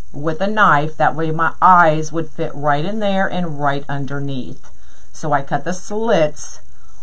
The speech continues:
on both sides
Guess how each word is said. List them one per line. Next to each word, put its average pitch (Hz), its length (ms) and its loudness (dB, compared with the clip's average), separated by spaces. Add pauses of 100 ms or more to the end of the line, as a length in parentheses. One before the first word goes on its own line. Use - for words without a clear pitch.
(160)
on 160 500 0 (140)
both 156 640 0 (160)
sides - 920 -2